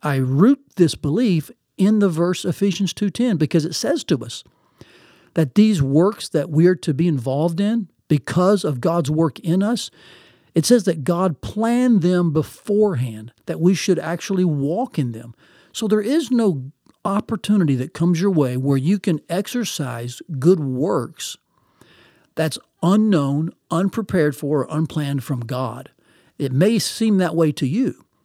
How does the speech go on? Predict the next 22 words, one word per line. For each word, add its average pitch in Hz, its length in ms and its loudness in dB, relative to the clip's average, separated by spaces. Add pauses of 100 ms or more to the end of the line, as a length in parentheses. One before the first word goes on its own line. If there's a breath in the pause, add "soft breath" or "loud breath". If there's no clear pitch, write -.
(180)
It 175 140 -2
may 180 140 2
appear 185 340 2
at 139 80 -2
your 196 160 -2
perspective 135 640 -6 (560 soft breath)
to 165 100 0
be 165 160 6
sudden, 143 640 -4
but 151 140 -4
it's 185 220 0
not 185 380 -2
sudden 151 340 -2
to 123 80 -8
God. 123 360 -4
God 190 260 -2
has 196 220 -4
ordained 175 720 -2
and 147 180 -4
prepared 165 640 -2
and 139 180 -8
planned 175 560 -4